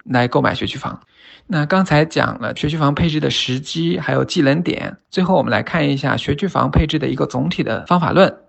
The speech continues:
我们这边的一个策略是，我们首先制定适合自己的教育规划，然后呢，我们再根据这个教育规划来正确的选择学区。在给定的学区范围内，我们再选择一个高性价比的学区房。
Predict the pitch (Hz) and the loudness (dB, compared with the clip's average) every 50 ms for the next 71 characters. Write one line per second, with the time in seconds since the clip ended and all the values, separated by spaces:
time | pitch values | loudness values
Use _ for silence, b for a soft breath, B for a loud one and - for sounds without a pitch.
0 | _ b b b b b b b _ - - 143 139 147 160 170 - 214 180 190 | _ b b b b b b b _ -2 0 2 2 2 2 4 4 4 4 4
1 | 190 185 180 175 180 185 180 - - - 220 180 151 135 123 117 - - - - | 2 2 2 2 0 0 -2 0 2 4 6 6 6 6 4 2 0 -2 -2 -2
2 | 123 - - - _ _ _ - 135 151 175 - - 120 117 110 - - 170 170 | -2 -2 -4 -8 _ _ _ -2 0 0 2 2 0 -2 -2 -2 -2 -2 0 0
3 | 175 180 - 196 165 151 143 143 - - 156 143 131 131 131 - - 151 - - | 0 0 0 -2 -2 0 0 0 0 0 -2 0 -2 -2 -2 -4 -6 -6 -6 -6
4 | - - - 165 151 131 131 160 - 170 175 170 170 - 160 - - - _ _ | -4 -2 2 2 4 4 2 2 2 2 2 2 2 0 0 0 -2 -14 _ _
5 | _ _ - - 135 143 156 196 220 202 185 175 143 120 123 123 - 160 147 151 | _ _ 0 2 2 2 4 4 4 4 6 4 4 2 2 2 2 0 2 2
6 | 180 180 190 180 - - 170 135 - - 151 156 - - 190 175 160 147 135 131 | 2 2 0 0 0 0 0 0 0 0 0 -2 0 2 2 2 4 2 2 2
7 | 175 180 175 - 170 156 - - 101 110 107 - - 190 170 151 170 131 131 - | 2 2 2 2 0 0 0 0 0 0 0 0 -2 -2 -2 0 0 0 0 -2
8 | - - - - 127 131 135 - B B B - 92 123 135 139 - - - 208 | -2 -4 -4 -2 0 0 0 -2 B B B -4 0 0 0 0 0 0 2 2
9 | 226 262 - _ _ _ _ _ _ _ _ _ _ - 202 185 170 160 165 - | 2 0 -2 _ _ _ _ _ _ _ _ _ _ 2 4 4 4 4 2 4
10 | 135 127 127 - 214 220 101 160 135 - - 113 131 143 - - 208 202 196 - | 4 4 4 6 4 6 6 4 2 4 2 2 2 2 0 -2 -2 0 2 4
11 | 226 170 135 123 120 143 190 196 151 - - - _ _ - - 110 117 131 147 | 4 4 4 4 4 4 4 2 2 0 -4 -14 _ _ -8 -4 -4 -2 0 0
12 | 139 135 - - 120 - - - - - - 117 131 143 143 131 135 160 160 170 | 0 0 -2 -2 -4 -4 -4 -6 -8 -6 -4 -4 -4 -4 -4 -2 0 2 2 2
13 | 170 - 175 156 143 135 - - - - - 165 160 - 175 170 - - - - | 0 -2 -2 -2 -4 -4 -4 -8 -8 -6 -4 -4 -4 -4 -6 -4 -4 -4 -6 -6
14 | - | -10